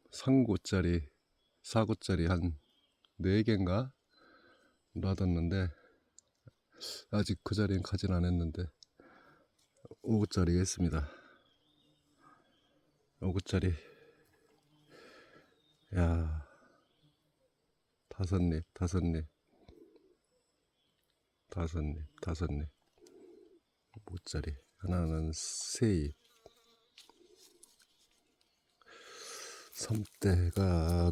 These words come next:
누웠어요. 예, 경사지에서는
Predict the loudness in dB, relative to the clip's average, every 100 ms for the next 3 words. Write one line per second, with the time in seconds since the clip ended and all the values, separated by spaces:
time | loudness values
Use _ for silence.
0 | 2 2 2 2 0 0 2 4 4 0
1 | -4 -8 -14 -16 -16 -14 -16 -18 -20 -20
2 | -20 -20 -20 -20 -18 -6 0 0 -2 -12
3 | -20 -20 _ -20 -16 -16 -10 -8 -8 -6
4 | 0 4 4 6 6 6 6 4 4 2
5 | 2 2